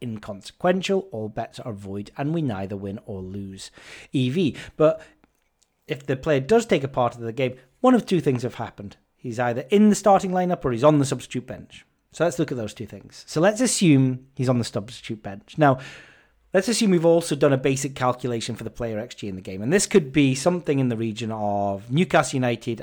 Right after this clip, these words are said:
are, are, have an X G of one point two and, um, forty percent of Newcastle's goals are gonna be scored by Chris Wood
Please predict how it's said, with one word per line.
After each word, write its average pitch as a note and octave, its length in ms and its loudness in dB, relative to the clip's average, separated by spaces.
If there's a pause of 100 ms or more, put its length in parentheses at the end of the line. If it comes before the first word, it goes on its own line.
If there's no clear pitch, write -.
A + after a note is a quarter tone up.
(140)
are, G#2+ 420 -4
are, G#2+ 420 -4
have A#2 160 -6
an A#2+ 60 -2
X E3 200 -2
G C#3+ 80 -2
of B2+ 100 0
one F#3 160 4
point D#3+ 300 -2
two A2 360 -4
and, A2 520 0
um, A2 360 -4 (720)
forty G#3 480 4
percent A#2+ 720 -4
of A#2+ 160 -6
Newcastle's C#3+ 560 0
goals A2+ 260 -4
are A2+ 40 -8
gonna A#2 160 -2
be G#2+ 80 -6
scored A2+ 280 -2
by G#2+ 120 -4
Chris - 360 0
Wood G2+ 280 -10